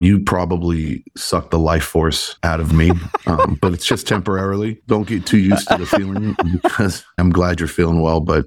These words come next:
Speaker 1: I wish I had your enthusiasm today. So I'm gonna rely heavily on you to make it happen. You got it?
Speaker 2: So
Speaker 1: You ready for it?
Speaker 2: I do have a question, John.
Speaker 1: Yeah.
Speaker 2: Because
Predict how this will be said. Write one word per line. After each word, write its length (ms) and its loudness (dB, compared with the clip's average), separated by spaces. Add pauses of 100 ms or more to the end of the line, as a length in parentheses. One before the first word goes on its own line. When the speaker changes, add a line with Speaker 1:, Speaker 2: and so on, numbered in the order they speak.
Speaker 1:
I 140 2
wish 240 0
I 80 0
had 180 -2
your 140 -6
enthusiasm 680 0
today. 280 0
So 240 -2
I'm 100 4
gonna 140 2
rely 240 2
heavily 380 0
on 180 -4
you 320 -4 (180)
to 100 -2
make 220 4
it 80 -2
happen. 420 -4
You 120 2
got 200 0
it? 140 -2 (640)
Speaker 2:
So 160 0
Speaker 1:
You 80 0
ready 200 -2
for 240 2
it? 140 -10
Speaker 2:
I 120 0
do 140 4
have 180 2
a 40 0
question, 440 2
John. 360 2 (460)
Speaker 1:
Yeah. 280 0 (240)
Speaker 2:
Because 580 0